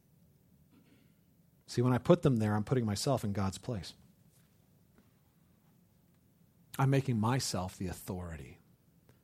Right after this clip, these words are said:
of all things that God has not clearly defined. And that's an incredibly arrogant place for me to put myself. And it's deadly to my soul.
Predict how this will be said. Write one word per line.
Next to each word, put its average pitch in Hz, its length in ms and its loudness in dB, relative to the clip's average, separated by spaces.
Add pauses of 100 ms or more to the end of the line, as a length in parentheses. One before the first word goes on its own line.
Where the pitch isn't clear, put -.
(1000)
of 113 100 0
all 139 320 2
things 98 600 -2
that 101 180 -6
God 113 380 2
has 110 160 -2
not 120 240 -2
clearly 117 800 2 (340)
defined. 95 580 -4 (1200)
And 107 100 -6
that's 113 140 -6
an 110 60 -4
incredibly 127 480 -4
arrogant 110 400 -2
place 90 280 -8
for - 140 -10
me 98 120 -4
to 82 60 -8
put - 200 -14
myself. - 440 -14 (1160)
And 120 100 -2
it's - 200 -8
deadly 98 320 -2
to 85 80 -8
my 80 100 -10
soul. 82 380 -12